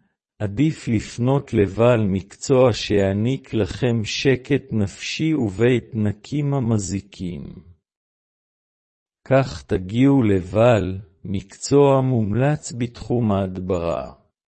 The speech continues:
יש היצע רחב של מדבירים ברחבי הארץ.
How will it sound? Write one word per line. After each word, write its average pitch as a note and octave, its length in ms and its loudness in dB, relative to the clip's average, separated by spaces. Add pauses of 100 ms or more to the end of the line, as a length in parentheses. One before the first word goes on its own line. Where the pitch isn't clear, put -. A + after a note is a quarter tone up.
(1120)
יש C3+ 420 0
היצע G#2+ 440 0
רחב G2+ 640 0
של G2 280 -2
מדבירים G2 760 -4
ברחבי G2+ 640 2
הארץ. G2+ 1000 -2